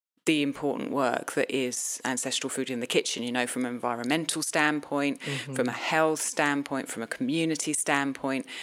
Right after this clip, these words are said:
Speaker 1: It would be fabulous to realise the things that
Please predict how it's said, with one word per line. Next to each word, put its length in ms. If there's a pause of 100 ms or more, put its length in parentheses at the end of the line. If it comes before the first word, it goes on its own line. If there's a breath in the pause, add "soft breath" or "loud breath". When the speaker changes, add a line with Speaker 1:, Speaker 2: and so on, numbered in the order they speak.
(320 loud breath)
Speaker 1:
It 320
would 340
be 380 (640)
fabulous 640
to 100
realise 560
the 80
things 460
that 160